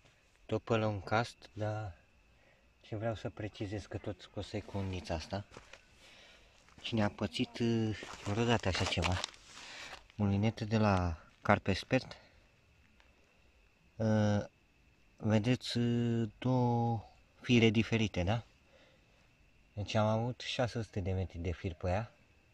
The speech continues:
M-am trezit cu tamburul despicat de la jumate. Deci tamburul ăsta e lipit de mine cu, cu superglu, cu țac, pac, cu mama leacă. Da? Deci,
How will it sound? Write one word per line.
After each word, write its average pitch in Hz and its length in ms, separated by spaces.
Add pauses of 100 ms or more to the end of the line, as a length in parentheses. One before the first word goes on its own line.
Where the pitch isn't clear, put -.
(600)
M-am 104 260
trezit 104 360
cu - 100
tamburul 117 640 (340)
despicat 104 760 (200)
de 120 100
la 113 160
jumate. 104 400 (1300)
Deci - 160
tamburul 120 500
ăsta 131 460 (200)
e 110 160
lipit 113 320
de 113 100
mine 113 240
cu, 85 360 (200)
cu 98 120
superglu, 98 580
cu - 180
țac, - 300 (140)
pac, 92 180 (140)
cu - 120
mama 92 320
leacă. 85 300 (1160)
Da? 123 240 (800)
Deci, - 440